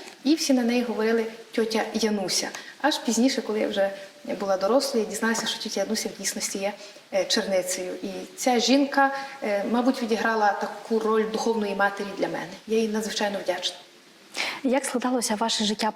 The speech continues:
Speaker 2: потім, е, по закінченню школи, куди ви вступили, який шлях обрали?
Speaker 1: Ну, я вчилася в молодших класах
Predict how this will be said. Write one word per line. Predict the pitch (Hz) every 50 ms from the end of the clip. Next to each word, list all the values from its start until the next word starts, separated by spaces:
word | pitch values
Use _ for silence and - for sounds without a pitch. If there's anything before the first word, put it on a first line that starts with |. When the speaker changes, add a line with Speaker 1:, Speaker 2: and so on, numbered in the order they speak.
| - -
Speaker 2:
потім, | 208 185 165 - - - 185 190 202 208
е, | 214 208 214 220 220 208 214 208 - - - -
по | - 196
закінченню | 196 190 - 202 185 175 196 202 196
школи, | - - - 254 285 339 294
куди | - - 196 208
ви | 190 196
вступили, | 196 - - - 190 - 220 240 277 277 240
який | 214 208 - 220
шлях | - - - 202 190 - 196
обрали? | 190 - 165 165 190 202 196 - - - - - -
Speaker 1:
Ну, | 359 415 392 320 262 - -
я | 262 277 277
вчилася | 269 277 - 285 285 269 254 247 233 - - 247 226
в | 220
молодших | 226 247 247 247 233 - 233 220 -
класах | - - - - 226